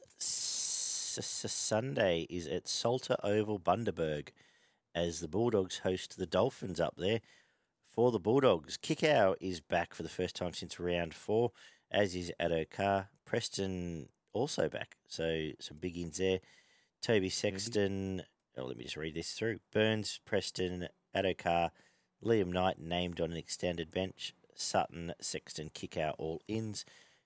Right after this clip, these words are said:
Speaker 1: No Parham, no P-, Tapine, and no Alamote. Uh, Kiraz and Burns are the centres. Blake Wilson keeps his spot. For the Dolphins, Hammer is back to fullback.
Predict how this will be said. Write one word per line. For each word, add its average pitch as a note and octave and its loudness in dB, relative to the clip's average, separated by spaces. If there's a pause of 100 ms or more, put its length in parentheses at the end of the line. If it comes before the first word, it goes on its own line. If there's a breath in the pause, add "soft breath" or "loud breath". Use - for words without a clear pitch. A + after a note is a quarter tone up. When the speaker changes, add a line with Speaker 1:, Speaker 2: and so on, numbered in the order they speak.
Speaker 1:
No B2+ 6
Parham, G2+ 4
no G#2+ 2
P-, - -10 (120)
Tapine, F2 0
and E2 -6
no E2+ 0 (120)
Alamote. D#2+ -2 (760 soft breath)
Uh, D2+ -4
Kiraz E2+ 0
and D#2+ -10
Burns E2+ -6 (120)
are D#2 -12
the D2 -10
centres. G2+ -4 (300)
Blake E2 -2
Wilson F2+ -6
keeps E2+ -8
his E2 -8
spot. A2 -2 (640 loud breath)
For A#2 6 (160)
the G2+ -2
Dolphins, G2 2
Hammer G#2+ 2
is E2+ -6
back - 2
to - -4
fullback. A2 2